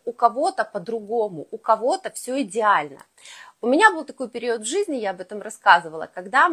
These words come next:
я докапывалась до чужих проблем с целью того, чтобы <laughs> доказать себе, что проблемы есть у всех.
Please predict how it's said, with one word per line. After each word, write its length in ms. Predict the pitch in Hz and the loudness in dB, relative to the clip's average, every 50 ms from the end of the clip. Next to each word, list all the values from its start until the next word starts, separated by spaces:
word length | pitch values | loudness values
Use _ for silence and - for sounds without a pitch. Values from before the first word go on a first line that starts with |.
| 294 - | 0 -4
я 180 | 185 202 226 240 | -4 -4 -4 -2
докапывалась 680 | 208 202 - - - - - - 294 220 214 180 180 156 | -4 -6 2 6 6 6 6 4 -2 -6 -6 -6 -6 -2
до 320 | 151 208 233 254 262 - - | 2 4 4 4 4 0 -6
чужих 400 | _ - 220 190 202 208 - - | _ -8 -6 -6 -6 -6 -8 -2
проблем 440 | - 214 196 190 208 208 269 370 453 480 494 - _ _ _ | 0 2 2 2 0 0 -2 -2 -2 -4 -10 -16 _ _ _
с 120 | - - | -6 -6
целью 320 | - - 294 302 285 - - | 0 2 4 4 4 2 2
того, 300 | - 214 214 254 330 403 | 0 0 0 0 -4 -6
чтобы 460 | - - - 247 208 208 254 240 233 - - - - _ _ _ _ _ _ _ _ _ _ _ _ | -6 -10 -12 -12 -8 -8 -6 -6 -8 -10 -14 -18 -20 _ _ _ _ _ _ _ _ _ _ _ _
<laughs> 680 | _ _ _ _ _ _ - - - _ _ _ _ | _ _ _ _ _ _ -8 -8 -8 _ _ _ _
доказать 520 | 170 185 185 - 226 214 269 240 240 - | -4 -4 2 2 4 4 4 2 2 0
себе, 220 | - 196 247 370 403 | -2 -2 -2 -4 -6
что 160 | - - - | -6 -10 -4
проблемы 440 | - 196 175 180 208 285 311 269 208 | -2 -2 -2 0 -2 -2 -2 -2 -2
есть 260 | 202 226 220 - 214 | -4 -6 -8 -8 -12
у 40 | 202 | -14
всех. 320 | - - - 160 156 | -14 -10 -10 -10 -10